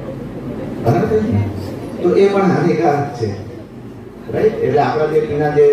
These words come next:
નેચરલ અને દેશી હતા, એનો ઉપયોગ આપણે કરવો જોઈએ. આપણા ઘરે મહેમાન આવે ત્યારે પણ એને ઈ જ આપવું જોઈએ, નહીં કે પેલા પ્રિઝર્વેટિવ વાળા.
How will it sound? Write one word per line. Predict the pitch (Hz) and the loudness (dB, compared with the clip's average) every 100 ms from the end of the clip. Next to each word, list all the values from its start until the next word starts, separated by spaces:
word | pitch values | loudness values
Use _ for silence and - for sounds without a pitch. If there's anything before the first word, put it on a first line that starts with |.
| 135 - - - 131 | 4 -4 -12 -12 -6
નેચરલ | 135 151 170 165 131 | 0 2 2 0 0
અને | 127 131 | 0 0
દેશી | 131 131 156 139 | 2 2 0 0
હતા, | 113 110 101 - - - - - | 0 0 -2 -4 -10 -14 -16 -4
એનો | 147 156 | -2 2
ઉપયોગ | 151 156 160 | 2 2 2
આપણે | 139 147 147 | 2 0 0
કરવો | 143 139 131 | 0 0 2
જોઈએ. | 127 127 | 2 0
આપણા | - 131 | -2 -6
ઘરે | 131 127 117 | -4 -2 -2
મહેમાન | 120 123 127 127 | 0 0 0 -2
આવે | 120 | 0
ત્યારે | 117 113 135 127 | 0 0 0 2
પણ | 110 | 2
એને | 113 127 127 | 2 2 2
ઈ | 131 | 0
જ | 117 | 0
આપવું | 110 - 113 104 | 0 0 -2 0
જોઈએ, | 107 104 101 - - - | 2 0 -2 -8 -12 -8
નહીં | 110 131 143 | -2 0 2
કે | 147 | 2
પેલા | 139 131 117 | 0 0 -4
પ્રિઝર્વેટિવ | 107 110 117 104 95 92 87 | -4 -2 0 0 2 4 4
વાળા. | 90 | 0